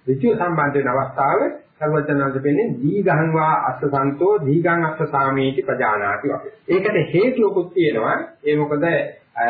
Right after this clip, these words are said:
සක්මනේ ඉඳලා හෝ පරියන්කයට ගිය පටන් ගන්නකොටම සාමාන්‍ය ආශ්වාස ප්‍රශ්වාස රැල්ල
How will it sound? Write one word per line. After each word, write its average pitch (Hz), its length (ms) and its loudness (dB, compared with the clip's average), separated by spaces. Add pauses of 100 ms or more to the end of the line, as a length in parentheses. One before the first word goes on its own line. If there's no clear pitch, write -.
සක්මනේ 143 460 0
ඉඳලා 123 320 2
හෝ 156 200 4 (360)
පරියන්කයට 131 600 -2
ගිය 131 200 0
පටන් 127 340 -4
ගන්නකොටම 135 580 0 (500)
සාමාන්‍ය 196 600 2
ආශ්වාස 165 440 0
ප්‍රශ්වාස 147 460 -2
රැල්ල 139 320 2